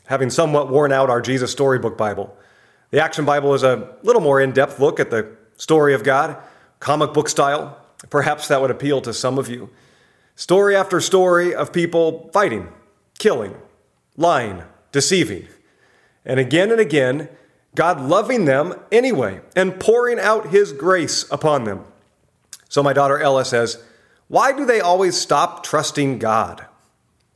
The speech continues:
Aha, sharp kid. She's on to something.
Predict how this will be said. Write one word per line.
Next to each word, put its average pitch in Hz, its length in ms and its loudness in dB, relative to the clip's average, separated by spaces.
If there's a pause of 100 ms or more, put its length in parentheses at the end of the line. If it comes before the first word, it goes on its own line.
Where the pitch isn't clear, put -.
(300)
Aha, 113 640 -4
sharp - 400 -2
kid. 165 280 0 (380)
She's 135 300 -2
on 156 240 0
to 117 80 -6
something. 98 500 -8